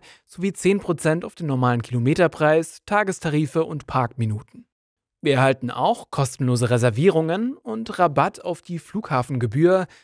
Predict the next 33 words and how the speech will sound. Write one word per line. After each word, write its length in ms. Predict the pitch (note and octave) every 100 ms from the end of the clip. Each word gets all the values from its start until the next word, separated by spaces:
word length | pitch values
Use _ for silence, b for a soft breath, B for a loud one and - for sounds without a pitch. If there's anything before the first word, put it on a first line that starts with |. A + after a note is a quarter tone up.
| b
sowie 320 | - F3 F#3
City-to-City-Gebühr. 1040 | - F3+ D#3+ C#3 C3 D#3+ C#3+ A#2 A2 C3 A#2+ _ _ _ _ _ _ -
Denn 120 | F3
wir 80 | F#3
müssen 380 | G3+ G3+ A3 E3+
mehr 240 | D3 C4
zahlen, 420 | - F#3 F#3 B3+
wenn 140 | C4 A3
wir 80 | D#3
die 120 | D#3
Autos 360 | D3+ D3 C#3+
am 120 | - A2+
Flughafen 480 | - - F3 -
abstellen 560 | F3 D#3+ - E3+ E3+ F3 B B B
oder 300 | - G#3+ A#3+
in 80 | G#3+
eine 240 | F#3+ F3
andere 240 | E3 D3+ D3+
Stadt 260 | - E3
fahren 460 | - - C3 D3+ F3
und 160 | -
es 100 | A#2+
dort 240 | - C#3 D#3
abstellen, 560 | D3 - E3 D#3+ E3 D#3+ B B
falls 240 | - -
die 120 | -
Stadt 300 | E3 F3+ F3
zu 120 | - E3+
den 140 | D3+
Geschäftsgebieten 760 | C3 - D3+ - B2+ C3 -
von 180 | A#2+ A#2
Miles 380 | A2+ A#2 A2+ -
zählt. 400 | - - - -